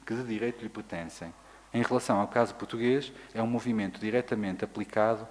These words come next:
à reivindicação do distrito alentejano de Olivença e à inclusão da Galiza em Portugal, segundo a expressa vontade destes dois povos.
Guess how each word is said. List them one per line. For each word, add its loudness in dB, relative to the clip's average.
à 4
reivindicação -2
do 0
distrito -4
alentejano -2
de -2
Olivença -2
e 2
à 4
inclusão -2
da -2
Galiza -4
em -4
Portugal, -2
segundo -2
a 2
expressa -2
vontade -2
destes -10
dois -8
povos. -6